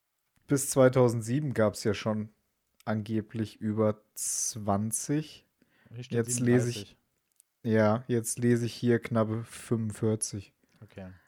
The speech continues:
Speaker 2: dann ist das ja
Speaker 1: Ja.
Speaker 2: falsch, aber
Speaker 1: Also fünfundvierzig Millionen Euro ungefähr.
Speaker 2: das wäre trotzdem
Speaker 1: Äh,
Speaker 2: sehr, sehr viel.
Speaker 1: das ist ein Drittel des, des jährlichen Gewinns. Ich glaube nicht, dass man das einfach
Speaker 2: Ich,
Speaker 1: so raushaut.
Speaker 2: ich glaube es auch nicht. Ich glaube es
Speaker 1: Ja.
Speaker 2: auch nicht.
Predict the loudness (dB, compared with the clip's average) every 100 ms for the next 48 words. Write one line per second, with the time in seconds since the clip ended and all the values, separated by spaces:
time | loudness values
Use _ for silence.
0 | _ -20 -20 -20 -20 _ -6 -6 -8 -14
1 | -4 -2 0 4 4 8 8 8 2 4
2 | 6 6 6 6 6 4 2 -2 2 6
3 | 6 4 -4 -12 -12 -12 -16 -14 2 6
4 | 8 8 4 -6 -12 -16 -16 -12 -12 2
5 | 8 8 8 4 8 10 10 8 4 6
6 | 6 4 0 -2 -2 6 8 8 6 0
7 | 0 0 0 -4 -4 6 8 8 6 0
8 | -2 -2 -2 -2 -4 -4 -4 -4 -4 -4
9 | -4 -6 -6 -8 -8 -10 -14 -16 -16 -16
10 | -18 -18 -20 -20 -12 -10 -10 -12 -18 -20
11 | -20